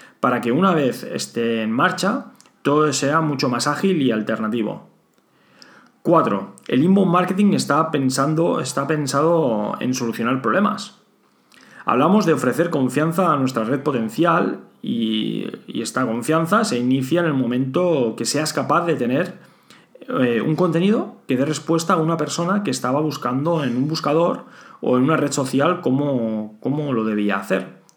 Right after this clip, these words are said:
cómo debería hacer alguna cosa. Ahora, en los momentos que vivimos, las personas más que nunca agradecemos que nos solucionen problemas,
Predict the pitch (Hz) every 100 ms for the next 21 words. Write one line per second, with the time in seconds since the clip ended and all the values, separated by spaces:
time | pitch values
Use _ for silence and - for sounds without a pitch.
0 | - 113 120 117 107 110 143 110 107 101
1 | 107 101 104 - - - _ _ _ _
2 | - - - - - - 110 147 202 185
3 | 139 120 127 165 190 151 139 127 190 202
4 | 131 - 120 135 165 147 147 131 - 113
5 | 143 165 127 196 - 123 117 113 113 143
6 | 170 185 135 120 113 - 107 104 113 104
7 | 110 95 - - -